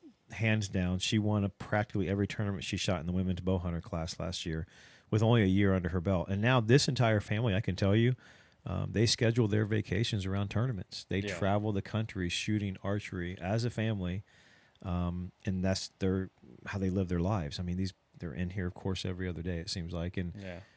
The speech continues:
Speaker 1: you know, and Bridger, you can probably talk to this. I mean, you don't have kids yet, but you, as a kid, archery's got a lot of really good quality people in it.
Speaker 2: Yeah.
Speaker 1: I mean, it's
Speaker 2: Well, I
Speaker 1: not
Speaker 2: mean
Speaker 1: like a,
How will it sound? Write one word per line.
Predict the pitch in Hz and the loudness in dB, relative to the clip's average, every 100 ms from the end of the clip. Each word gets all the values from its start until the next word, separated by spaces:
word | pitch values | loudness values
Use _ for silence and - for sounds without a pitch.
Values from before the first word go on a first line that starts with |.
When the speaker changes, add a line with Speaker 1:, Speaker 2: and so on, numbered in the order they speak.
| _ | _
Speaker 1:
you | 117 | 0
know, | 120 117 117 _ _ _ - - - _ - | 2 2 0 _ _ _ -20 -20 -20 _ -6
and | 123 | -6
Bridger, | 127 156 143 | 2 4 6
you | 127 131 | 4 2
can | 104 | 2
probably | 101 | 0
talk | - 101 | 0 -2
to | - | -2
this. | 92 104 - | -4 -2 -2
I | |
mean, | 104 101 101 - _ _ _ _ _ _ _ _ _ _ | -4 -4 -6 -10 _ _ _ _ _ _ _ _ _ _
you | 127 | -8
don't | 120 95 | -6 -6
have | 98 | -8
kids | - 165 139 | -4 -4 -2
yet, | 95 98 82 | -2 -4 -4
but | 101 - _ _ _ _ _ _ _ | -6 -6 _ _ _ _ _ _ _
you, | 104 101 123 113 - | -8 0 0 0 0
as | 117 139 | 2 2
a | 107 | 0
kid, | - 98 95 104 - _ _ _ _ - | -2 -4 -4 -8 -16 _ _ _ _ -2
archery's | 120 120 123 104 | -2 0 -2 -2
got | 107 104 | -2 -2
a | |
lot | 92 95 95 | -2 -4 -2
of | |
really | 95 95 | -4 -4
good | 95 87 | -4 -6
quality | 92 87 90 | -8 -8 -6
people | 113 104 - | -6 -6 -12
in | - | -14
it. | - _ _ - | -20 _ _ -6
Speaker 2:
Yeah. | 110 | -2
Speaker 1:
I | 117 | -2
mean, | 95 | -2
it's | 110 | 0
Speaker 2:
Well, | 117 | 2
I | |
Speaker 1:
not | 123 | 2
Speaker 2:
mean | 123 | 2
Speaker 1:
like | 110 107 | 2 2
a, | 98 92 | 0 -2